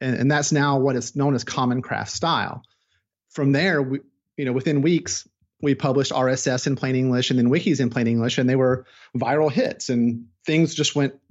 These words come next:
kind of crazy from there. We, we had no idea what we were doing. We had no experience in video or education, and the videos show it. I mean, if you look those up on YouTube, <laughs> it's, uh,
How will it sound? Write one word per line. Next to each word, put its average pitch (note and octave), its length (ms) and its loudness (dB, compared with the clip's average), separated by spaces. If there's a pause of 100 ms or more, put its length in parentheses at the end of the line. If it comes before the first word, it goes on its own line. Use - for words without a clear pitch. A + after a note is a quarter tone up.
(280)
kind E3 140 -2
of C#3 80 -2
crazy D3 460 2
from C3 220 -2
there. G#2 260 0
We, B2 300 0
we C3 100 0
had A#2+ 160 0
no E3+ 180 4
idea E3 220 2
what D3+ 100 2
we D3 80 0
were C#3 80 4
doing. C3 440 0 (260)
We C#3 100 0
had B2 180 -4
no E3+ 300 2
experience C#3 560 -2
in A#2+ 160 0
video D3+ 540 2
or D3+ 300 0
education, A#2+ 840 -4 (260)
and D3+ 160 2
the C#3+ 60 4
videos D3+ 340 2
show A#2 320 -2
it. D#2 80 -4
I E2 40 -6
mean, G#2 100 -4
if G2 80 -6
you C#3+ 80 0
look E3 120 0
those D3 180 0
up D3+ 120 -4
on B2 140 0
YouTube, C3 500 -4 (180)
<laughs> A#3+ 160 -14
it's, C3+ 220 -4
uh, C3 420 0